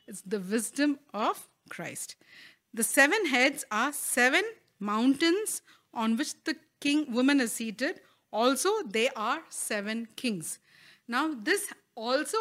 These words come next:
has a, you know, a, a understanding with the destruction of the second temple and also a futuristic revelation. Now, what is going to happen in the future?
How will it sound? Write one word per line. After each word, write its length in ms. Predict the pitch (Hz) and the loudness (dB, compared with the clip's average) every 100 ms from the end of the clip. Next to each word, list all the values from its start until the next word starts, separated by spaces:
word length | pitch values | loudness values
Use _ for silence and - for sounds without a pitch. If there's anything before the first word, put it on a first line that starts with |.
| 392 | 0
has 320 | 294 277 240 | 0 0 0
a, 360 | 240 233 208 185 _ _ _ _ _ _ | -2 -2 -4 -10 _ _ _ _ _ _
you 100 | 214 | -8
know, 260 | 208 202 202 - 208 | -6 -6 -8 -14 -10
a, 240 | 190 175 - - - 214 | -8 -10 -14 -20 -18 -12
a 220 | 196 202 | -10 -8
understanding 720 | 214 220 247 277 254 320 320 - - 202 | 0 0 2 2 2 2 0 -4 -14 -4
with 320 | 370 381 - - _ | -4 -4 -14 -20 _
the 520 | 196 208 202 190 180 170 175 _ _ | -10 -4 -4 -4 -8 -14 -18 _ _
destruction 600 | 185 196 - 214 - 247 233 | -6 -6 -4 -4 -4 -6 -4
of 180 | 202 | -6
the 260 | 202 202 202 | -6 -8 -8
second 460 | 202 196 170 208 208 | -10 -10 -6 -6 -4
temple 320 | 220 220 349 415 - - - | -6 -4 -6 -8 -14 -20 -8
and 120 | 254 277 | -6 0
also 460 | 269 302 302 392 320 | 0 0 -2 -6 -6
a 100 | 247 | -6
futuristic 720 | - 294 294 247 240 233 190 | -2 -2 0 -4 -4 -8 -10
revelation. 540 | 170 165 160 147 - - _ _ _ - - - | -10 -10 -8 -8 -12 -14 _ _ _ -20 -16 -4
Now, 160 | 233 | -2
what 200 | 190 247 | 0 2
is 120 | 392 294 | 4 6
going 160 | 339 | 6
to 60 | 285 | 6
happen 300 | 262 254 320 | 4 4 4
in 120 | 320 | 6
the 80 | 302 | 4
future? 440 | 294 302 320 370 | 2 0 0 -2